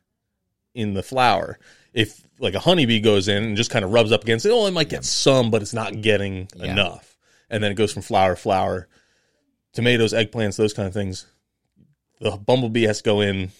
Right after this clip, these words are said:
Speaker 1: disconnect his wings, do its buzz. All that pollen now shakes off, lands on the bumblebee. It visits the next flower and starts depositing.
Speaker 2: Yeah.
Speaker 1: Does it again,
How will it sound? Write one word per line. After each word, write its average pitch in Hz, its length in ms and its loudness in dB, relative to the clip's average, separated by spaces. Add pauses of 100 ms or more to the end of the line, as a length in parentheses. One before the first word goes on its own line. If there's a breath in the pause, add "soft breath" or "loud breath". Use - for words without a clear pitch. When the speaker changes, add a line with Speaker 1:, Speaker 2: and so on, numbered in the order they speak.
(240 soft breath)
Speaker 1:
disconnect 127 440 0
his 104 140 -8
wings, 98 360 -2
do 151 160 6
its 135 120 0
buzz. 110 400 2
All 135 220 2
that 127 180 2
pollen 120 320 -2
now 101 100 -6
shakes - 420 -2
off, 113 220 0
lands 127 280 0
on 117 100 0
the 107 80 -4
bumblebee. 107 440 -2
It 107 80 -2
visits 104 280 -6
the 113 80 -14
next 104 160 -10
flower 98 400 -4 (240 soft breath)
and 107 80 -20
starts - 240 -10
depositing. 95 720 -4 (100)
Speaker 2:
Yeah. - 260 -14
Speaker 1:
Does 117 200 2
it 110 80 0
again, 101 440 0